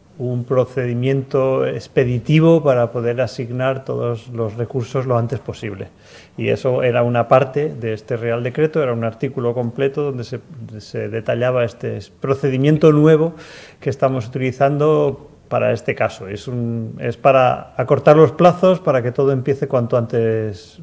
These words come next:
cuanto antes mejor. Y anteriormente, como digo, también hemos hecho un cambio legal para, am,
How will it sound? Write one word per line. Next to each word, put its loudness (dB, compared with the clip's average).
cuanto 0
antes 0
mejor. 0
Y 2
anteriormente, 6
como 2
digo, 4
también -2
hemos -4
hecho -8
un -8
cambio -2
legal -2
para, -6
am, -8